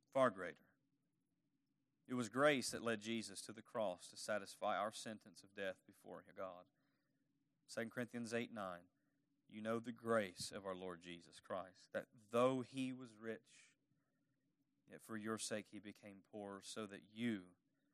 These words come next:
by his poverty, might become rich." We're not rich materially. That's not what he's talking about. He's talking spiritually and eternally.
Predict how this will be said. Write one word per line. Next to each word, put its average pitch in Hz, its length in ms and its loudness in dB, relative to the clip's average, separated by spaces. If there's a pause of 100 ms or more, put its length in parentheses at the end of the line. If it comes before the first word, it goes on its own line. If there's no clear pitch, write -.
(720)
by 87 100 -4
his 98 180 -12
poverty, 101 520 2
might 92 180 -8
become 98 360 -10
rich." - 580 -16
We're 113 100 -10
not 123 180 0
rich 117 200 -4
materially. 104 720 -4
That's 110 200 -10
not 101 80 -6
what 101 60 -6
he's 101 80 -14
talking 101 180 -10
about. 104 40 -14
He's 104 100 -16
talking 110 200 -20
spiritually 104 500 -12
and 98 120 -20
eternally. 92 460 -20